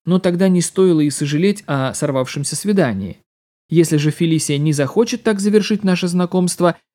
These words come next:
то, может быть, из этого что-то выйдет. Фелисия. "Ну хорошо, я выезжаю". Через полтора часа в дверь постучала прекрасно выглядевшая девушка в белых шортах. Однако из-за переживаний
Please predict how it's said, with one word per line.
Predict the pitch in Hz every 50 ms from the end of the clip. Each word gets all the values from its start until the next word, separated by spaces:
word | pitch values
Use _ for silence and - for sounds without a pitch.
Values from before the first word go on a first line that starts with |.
| _ _ -
то, | 220 240
может | 240 196 190 190 180 175 151
быть, | 151 165 165 -
из | - 156 131 120
этого | 123 127 - 135 131 131
что-то | - - - 117 113 117
выйдет. | 120 123 117 110 101 104 95 - _ _ _ _ _ _ _ _ _ _ _ _
Фелисия. | - - 208 190 147 117 107 - - 110 - - - _ _ _ _
"Ну | - 254 247
хорошо, | - 233 202 175 - - 123 107 - - _ _ -
я | 226 226 208
выезжаю". | 185 180 170 156 143 127 120 113 92 - - - _ _ _ _ _ _ _ _ _ _
Через | - - 175 160 156
полтора | - 156 147 - 156 151 151 147
часа | - - 170 - - 254 269 277 - _ _
в | - 160 151
дверь | 143 156 208 233 214
постучала | - 151 - - 156 135 - 175 175 180 170 143
прекрасно | - - 175 170 - 156 151 160 160 - - 151
выглядевшая | 135 143 151 147 147 135 135 139 - - - 123 117
девушка | 117 123 160 185 185 175 - - 151
в | 135 127
белых | 123 131 127 131 147 143
шортах. | - - - 107 101 - - - - - - _ _ _ _ _ _ _ -
Однако | 151 151 151 185 226 247 240 - 185
из-за | 175 156 147 156
переживаний | 139 - 147 147 143 135 147 156 165 196 208 196 190 180 160